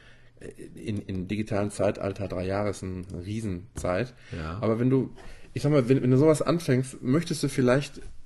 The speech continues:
Speaker 1: in dieser Art und Weise das vielleicht mal fünf, sechs, sieben Jahre auch so weiterführen.
Speaker 2: Mhm.
Speaker 1: Ähm, und irgendwann wird das vielleicht gar nicht mehr unterstützt. Äh, wir haben
Speaker 2: Mhm.
Speaker 1: eben über einen Fotodienst gesprochen, der leider mal eben so eingestellt wurde.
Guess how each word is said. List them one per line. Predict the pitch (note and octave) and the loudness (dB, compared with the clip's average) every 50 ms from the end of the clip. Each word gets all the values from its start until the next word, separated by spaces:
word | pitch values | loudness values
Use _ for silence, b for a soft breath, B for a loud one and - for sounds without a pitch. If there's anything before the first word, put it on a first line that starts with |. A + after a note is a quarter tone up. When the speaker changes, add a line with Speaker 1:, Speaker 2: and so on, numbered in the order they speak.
| - - - - - - - - - | -14 -14 -14 -12 -10 -6 -6 -4 -2
Speaker 1:
in | B2+ A2+ | -2 0
dieser | A2+ B2+ C3 C3+ - | 0 2 2 2 4
Art | - B2+ - | 2 2 0
und | C#3 B2 A#2 | 0 0 2
Weise | A#2+ B2+ B2 A#2+ | 4 4 4 2
das | A#2 A2+ | 0 -2
vielleicht | - - A#2 A2+ B2+ C3 | -2 -2 0 0 0 0
mal | A2+ | 0
fünf, | G#2+ - - C3+ C3+ | -2 -2 -2 -2 -2
sechs, | - - B2 B2+ - | 0 -2 -4 -2 -2
sieben | - B2 B2 B2 | -2 -2 0 0
Jahre | A#2+ A#2 A#2 A#2 - | 0 0 -2 -2 -2
auch | - - | -2 0
so | - A#2 A2 | 0 0 2
weiterführen. | A#2+ E3 G3 - A2+ - - - E2+ F2 F2 A2+ D#3+ | 2 2 0 -2 -4 -8 -6 -4 -4 -2 -2 -2 -4
Speaker 2:
Mhm. | - - F2+ E2+ F2+ A#2 D3+ - B B B B B B B B B B B B - - - | -4 -2 -2 -2 0 -2 -2 -4 B B B B B B B B B B B B -14 -6 -4
Speaker 1:
Ähm, | A2 G#2 G2+ G2+ - - - - - - - - - - - | -2 -2 -2 -4 -6 -8 -14 -20 -20 -20 -20 -20 -20 -10 -4
und | - B2+ A2 A2 G#2+ - | 0 0 0 0 0 2
irgendwann | - B2+ C3+ C#3+ - D3 C3 C3 C3+ - - - F#2 A#2+ - - | 2 2 2 2 2 2 2 2 2 0 -2 -6 -6 -6 -4 -2
wird | A#2 B2+ B2+ | -2 0 2
das | C3+ B2+ - | 2 2 2
vielleicht | - A#2+ A2+ - | 2 2 2 2
gar | - G#2+ A2 | 0 -2 -2
nicht | A2+ A2+ - | -2 -2 -2
mehr | G2 | -2
unterstützt. | G#2+ - A2 G2+ - - D3 D#3+ - - - - | 0 0 -2 -2 -2 -2 -4 -4 -4 -8 -10 -6
Äh, | - - G#2+ G#2 G#2 | -4 -4 -2 -2 2
wir | A2 A2+ | 4 4
haben | A#2 B2 | 6 6
Speaker 2:
Mhm. | C3 | 6
Speaker 1:
eben | A#2 A#2+ A2+ | 4 4 2
über | G2 G#2+ G#2+ D2+ | 2 2 2 0
einen | G#2 A2 | 0 -2
Fotodienst | - - C3 B2 C3 A#2 A#2+ A2+ A2+ - | -4 -2 -2 0 0 0 0 -2 -4 -4
gesprochen, | - A#2 - - A2+ A2 A2 A#2 | -6 -10 -6 -4 -4 -4 -2 -2
der | A2 G#2 | -2 0
leider | A2 A2 A2 A2 A2 | 0 0 2 0 0
mal | A2 A2 - - | 0 0 0 0
eben | G#2 A2+ A2+ | -2 -2 0
so | G#2+ A2 | 0 -2
eingestellt | - - A2 A2+ A2+ A2 - - G#2+ A2 G#2+ - | -2 -2 -2 -4 -4 -4 -4 -4 -4 -2 -2 -2
wurde. | A2 A2 G#2+ A2 G#2+ | 0 0 0 0 -2